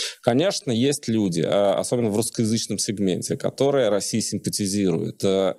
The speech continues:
как, насколько их много, э, сказать сложно, потому что здесь уже, э, очень сложно провести социологию, потому что люди не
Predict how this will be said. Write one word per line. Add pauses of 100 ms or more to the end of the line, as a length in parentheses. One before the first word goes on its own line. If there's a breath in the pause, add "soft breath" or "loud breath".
(200)
как,
насколько
их
много,
э,
сказать
сложно,
потому
что (380 loud breath)
здесь
уже,
э,
очень
сложно
провести
социологию,
потому
что
люди
не